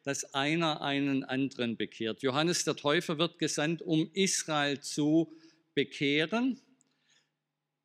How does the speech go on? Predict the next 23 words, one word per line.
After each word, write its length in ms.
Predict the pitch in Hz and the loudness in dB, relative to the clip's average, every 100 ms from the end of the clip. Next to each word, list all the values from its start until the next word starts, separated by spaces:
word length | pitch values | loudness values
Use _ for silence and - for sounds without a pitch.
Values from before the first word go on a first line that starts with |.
| _ _ _ _ _ _ _ _ _ _ _ - | _ _ _ _ _ _ _ _ _ _ _ -2
Da 300 | 139 151 151 | 0 2 2
haben 260 | 156 147 147 | 0 0 2
wir 200 | 139 127 | 2 0
auch 200 | 156 - | -2 -2
diese 400 | 147 131 143 151 | -4 -2 -4 -4
aktive 560 | - - 175 170 165 | -6 -4 -2 0 -2
Verwendung, 600 | - 139 139 151 165 160 | -2 0 2 2 2 0
sonst 320 | - 147 151 | 0 -2 -2
heißt 200 | 151 135 | -4 -4
es 100 | 139 | -4
ja 80 | 139 | -6
immer 240 | 143 139 131 | -2 -2 0
sich 540 | - - 190 - - | -2 0 0 -4 -6
bekehren, 720 | 127 - 117 110 110 143 196 - _ _ _ _ | -8 -6 -4 -2 -2 -2 -4 -6 _ _ _ _
aber 300 | - 127 135 | -6 -2 -2
zweimal 840 | - - 143 151 170 151 147 143 135 _ _ - | -4 -4 0 0 0 0 2 0 -4 _ _ -2
einer 340 | 135 160 170 | 0 2 0
bekehrt 500 | - 131 - 139 143 | -2 -4 0 2 2
den 120 | 131 | 0
anderen. 420 | 123 127 131 120 | 0 -2 0 0
Johannes, 540 | 120 120 143 185 180 - | 0 0 2 2 0 -2
das 220 | 127 - | -4 -2
Volk, 520 | 156 170 240 - - | 2 4 4 0 -16